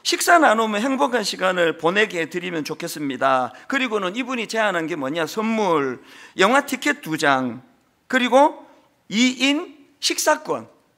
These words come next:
그래서 이제 이식 수술을 하고 그 어머니와 아들이 오손도손 함께 영화 보고 밥 먹을 수 있도록 그렇게 선물을 보내주면 좋겠다. 그래서 내가, "요거 내가 찜했다.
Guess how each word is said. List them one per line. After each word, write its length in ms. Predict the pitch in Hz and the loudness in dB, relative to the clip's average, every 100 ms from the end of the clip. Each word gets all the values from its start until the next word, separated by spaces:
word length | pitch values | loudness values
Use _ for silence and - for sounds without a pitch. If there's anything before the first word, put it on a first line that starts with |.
| _ _ _ _ _ _ - | _ _ _ _ _ _ -2
그래서 180 | 294 311 | 0 2
이제 300 | 285 254 247 | 0 2 2
이식 300 | 226 233 247 | 0 -4 -6
수술을 400 | 254 240 208 202 | -8 -4 -2 0
하고 420 | 208 202 196 185 | 0 2 0 0
그 180 | 220 170 | -2 -2
어머니와 600 | 202 220 214 196 190 185 | -2 -2 -2 0 0 0
아들이 260 | 202 196 | -2 -6
오손도손 680 | 180 160 226 196 185 202 190 | -4 -4 -4 -6 -6 -6 -6
함께 280 | 208 190 190 | -8 -6 -4
영화 260 | 165 175 175 | -2 -2 -2
보고 320 | 202 190 180 | -4 -6 -6
밥 140 | 190 | -4
먹을 260 | 214 220 202 | -4 -6 -8
수 120 | 180 | -10
있도록 480 | 165 175 190 254 - - - | -6 0 2 2 0 -10 -6
그렇게 320 | 254 208 185 | -4 -4 -8
선물을 400 | 226 208 208 185 | -6 -6 -4 -4
보내주면 420 | 156 170 180 180 | -4 -6 -8 -8
좋겠다. 380 | 175 175 196 190 | -8 -6 -6 -4
그래서 280 | 170 190 196 | -4 -4 -4
내가, 260 | 175 156 | -2 0
"요거 160 | 214 254 | 2 4
내가 260 | 285 330 | 6 6
찜했다. 580 | 330 311 269 247 226 160 | 4 6 6 6 4 4